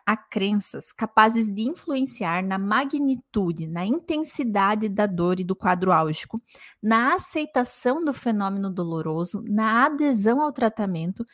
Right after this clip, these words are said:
e na piora da incapacidade. Dentre essas crenças, destacam-se as crenças de controle, cura, solitude,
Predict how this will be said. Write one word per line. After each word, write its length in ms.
e 80
na 220
piora 640
da 200
incapacidade. 1000
Dentre 480
essas 400
crenças, 720
destacam-se 680
as 120
crenças 440
de 100
controle, 840
cura, 400
solitude, 960